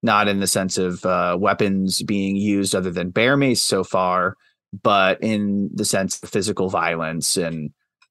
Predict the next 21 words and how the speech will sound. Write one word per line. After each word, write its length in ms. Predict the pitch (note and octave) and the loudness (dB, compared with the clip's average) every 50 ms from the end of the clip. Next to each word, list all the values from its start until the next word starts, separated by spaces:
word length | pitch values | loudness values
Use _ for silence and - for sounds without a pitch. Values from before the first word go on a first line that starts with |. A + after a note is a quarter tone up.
| - | -2
uh, 320 | - E2 D#2+ D2+ D2 C#2+ C#2 - - _ _ - | 0 0 2 2 0 -2 -4 -6 -10 _ _ -4
you 60 | - | -2
know, 220 | E2 D2+ C#2+ - _ - | -2 -2 -2 -4 _ -6
slurs 640 | - - - - - A2 G#2+ G2+ G2+ F#2+ F#2+ F2+ G2+ | -2 0 0 2 4 4 4 4 4 4 2 0 0
and 260 | F2+ E2+ F2 F2 - - _ - - | -2 -2 -2 -6 -6 -8 _ -10 -2
violent 440 | - A2+ G2+ G2+ F#2 F2+ F2 - - | 2 4 4 4 2 0 -4 -6 -6
threats 440 | - - A2+ G#2 F2 D#2 - - | -2 0 2 2 2 2 0 -4
being 280 | - - F#2+ E2 D#2+ D#2+ | -6 -4 -4 -4 -4 -4
hurled 340 | - - G2 C2+ C2 D#2 - | -4 -2 -2 -2 -4 -6 -8
at 160 | - - - | -10 -10 -10
people. 420 | - - - - G2 D#2+ F2 F#2+ _ _ _ _ _ _ - - | -8 -8 -6 -4 -6 -6 -6 -8 _ _ _ _ _ _ -4 0
Um, 460 | G2+ F#2+ F#2+ F#2+ F#2 F#2+ F#2+ A2 - _ _ _ - - - | 2 2 2 2 2 0 -2 -4 -6 _ _ _ -18 -10 -4
so 280 | - - - D#3 C#3+ | -2 2 4 4 6
I, 240 | C#3 C3 B2+ - A2 A#2+ | 6 6 4 4 4 2
I, 60 | A#2+ - | 2 4
I 120 | - A#2+ A2+ | 2 2 2
think 360 | - - D3+ C#3 C3 - - | 2 2 2 2 2 0 0
that 340 | - B2 A2 G#2+ G#2+ G#2 - _ _ - | 2 4 4 4 4 2 -2 _ _ -4
Mike's 340 | B2 A#2 G#2+ G#2+ G#2+ - - _ - | 0 2 2 2 0 -2 -8 _ -4
points 280 | - A2 G#2 F#2 - - | -2 -2 -2 -2 -2 -2
were 220 | G2+ G2 F#2 E2+ | 0 0 0 -2